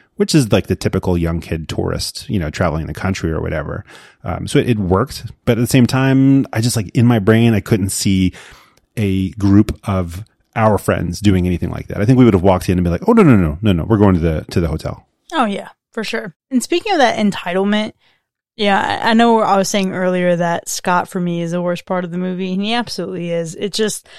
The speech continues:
Speaker 2: you know, I didn't love the dynamic between him and Jen. You know, father-daughter relationship, cool. But there's quite a bit that she goes through in the peril that she's faced, and she's kind of just resigned herself in some ways. But you can also see that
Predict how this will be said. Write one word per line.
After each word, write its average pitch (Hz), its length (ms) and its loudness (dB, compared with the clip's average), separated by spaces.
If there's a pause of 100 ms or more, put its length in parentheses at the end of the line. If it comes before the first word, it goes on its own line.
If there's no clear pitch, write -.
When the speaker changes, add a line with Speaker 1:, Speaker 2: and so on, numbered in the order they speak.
(380)
Speaker 2:
you 208 140 -6
know, 185 280 -2 (300)
I 220 120 2
didn't 262 260 0
love 202 280 4
the 196 100 -2
dynamic 190 680 -2
between 254 380 -6
him 247 240 -2
and 247 160 -2
Jen. 269 500 -4
You 208 120 -4
know, 185 280 -2 (240)
father-daughter 226 400 2
relationship, 190 640 -4 (160)
cool. 180 460 -4 (380)
But 214 360 2
there's 240 540 0
quite 349 320 -2
a 339 80 -2
bit 190 340 -2
that 180 140 -4
she 208 180 -6
goes 180 380 -4
through 190 480 -4
in 196 160 -6
the 180 80 -8
peril 185 380 -4
that 185 180 -8
she's - 280 -8
faced, 185 520 -6
and 202 160 -8
she's - 160 -8
kind 277 180 -4
of 247 60 -6
just 208 240 -10
resigned 175 400 -6
herself 180 360 -6
in 180 120 -8
some 180 180 -6
ways. 190 180 -4
But 220 140 -6
you 214 160 -6
can 233 140 -2
also 220 260 -4
see 202 280 -4
that 175 300 -2